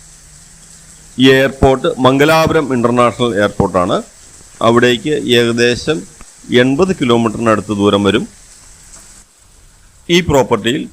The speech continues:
പണിക്കാർക്ക് താമസിക്കുവാൻ വേണ്ടി ഒരു ഓടിട്ട വീട് ഉണ്ട്. അതുപോലെ തന്നെ രണ്ട്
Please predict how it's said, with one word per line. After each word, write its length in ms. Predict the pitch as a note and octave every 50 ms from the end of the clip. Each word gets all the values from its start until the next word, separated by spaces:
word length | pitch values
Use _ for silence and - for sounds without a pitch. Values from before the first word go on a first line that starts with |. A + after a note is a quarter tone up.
| - -
പണിക്കാർക്ക് 520 | B2+ C3 C3 - - D3 D3+ D3 D#3 C#3+ - C3+
താമസിക്കുവാൻ 580 | A#2+ A#2+ B2 A#2+ - - A2+ A#2 B2 B2 A#2+ A#2+ A#2+
വേണ്ടി 200 | A#2 A#2 C3+ E3 E3 - - - - - _ - - _ - - D#3
ഒരു 140 | E3 F3 F3 E3+ - - - C#3+ C#3+
ഓടിട്ട 400 | D3+ D#3+ D#3+ D#3+ D3+ D3 - C#3 C3+ - - - - A#2+ A#2+
വീട് 280 | B2 B2 B2+ B2 B2+ B2 - - - _ G#2
ഉണ്ട്. 220 | G2+ G2 F#2+ A2 C#3+ - - - - _ - _ - - - B2
അതുപോലെ 340 | B2 B2+ A#2+ B2+ C3 C3 A#2+ B2+
തന്നെ 160 | B2+ C3 C#3+ - - - _ - B2+ C3+
രണ്ട് 360 | C#3+ D3 D3+ E3 F3+ G3+ G3+